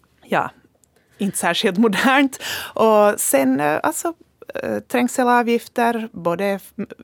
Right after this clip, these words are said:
in till, till stora städer och kanske också kilometerbaserade sådana. Det här är ju sånt som många andra länder har tagit till, och jag skulle nog säga att, att med, eh, förändringar,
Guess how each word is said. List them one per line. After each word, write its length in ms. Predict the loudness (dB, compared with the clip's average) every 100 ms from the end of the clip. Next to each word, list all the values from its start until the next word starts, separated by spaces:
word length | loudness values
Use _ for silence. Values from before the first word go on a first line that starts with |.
| -6
in 180 | -4 -4
till, 440 | -4 -4 -6 -8
till 120 | -10 -8
stora 320 | -6 -4 -6
städer 420 | -6 -6 -4 -4
och 120 | -6
kanske 260 | -8 -6 -8
också 220 | -6 -10
kilometerbaserade 1200 | -8 -6 -4 -6 -6 -6 -6 -8 -6 -4 -4 -6
sådana. 400 | -8 -8 -6 -8 -10 -16 -18 -12
Det 140 | -4
här 160 | 0 0
är 40 |
ju 80 | -2
sånt 240 | -6 -8
som 120 | -6
många 220 | -6 -4 -4
andra 240 | -4 -4
länder 240 | -4 -4
har 120 | -8 -4
tagit 420 | -2 0 -2 -4
till, 160 | -2
och 200 | -2 -2 -6 _
jag 220 | -8 -6 -6
skulle 200 | -2 -2
nog 100 | 0
säga 260 | -4 -2
att, 280 | -4 -6 -16 -14
att 140 | -10
med, 280 | -8 -8 -8
eh, 120 | -10 -10 -16 _ _ _ -20 -20 _
förändringar, 760 | -6 -2 -2 -4 -4 -4 -4